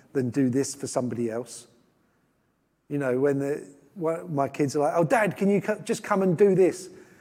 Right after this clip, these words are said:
And I'm like, "Stop being lazy, just do it yourself." There's that part of me that, like, "Oh, Dad, can you come and do this?" Or, you know, when, just these thousands of opportunities each day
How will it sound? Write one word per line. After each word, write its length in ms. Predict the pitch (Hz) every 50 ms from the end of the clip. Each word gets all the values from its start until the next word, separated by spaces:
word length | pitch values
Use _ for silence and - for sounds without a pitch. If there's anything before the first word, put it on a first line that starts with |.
| - - - - -
And 120 | - 151 143
I'm 120 | 147 151
like, 160 | 147 156 175
"Stop 160 | - - 214
being 200 | 214 214 190 190
lazy, 520 | 202 208 214 202 196 190 151 151 143 135 127
just 180 | - 170 -
do 100 | - 180
it 60 | 175 175
yourself." 520 | 160 - - 175 156 147 135 120 - - - - - - - -
There's 200 | 180 190 170 160
that 160 | 190 165 -
part 240 | 202 208 220 208 180
of 20 |
me 120 | 180 175
that, 220 | 165 170 185 196 - - - - - -
like, 360 | 175 175 165 165 185 185 - -
"Oh, 120 | 185 180
Dad, 240 | 165 - 220 202 180
can 100 | - 185 185
you 60 | 165
come 140 | 196 202 196
and 100 | 180 170
do 100 | 202 202
this?" 240 | 208 190 165 -
Or, 360 | 214 196 160 160 170 165 170 - - - -
you 80 | 196 180
know, 100 | 180 180
when, 240 | 185 190 190 226 - - - -
just 200 | - 262 233 -
these 220 | 254 220 165 175 - - - - - - - _ _
thousands 680 | _ - - - 233 226 247 262 269 233 190 240 214 185
of 80 | 226 220
opportunities 1040 | 220 226 - - 233 233 - - - 247 254 247 233 233 175 - 156 151 131 127
each 360 | 180 226 240 196 - - - -
day 600 | 214 202 185 156 127 110 110 107 107 127 139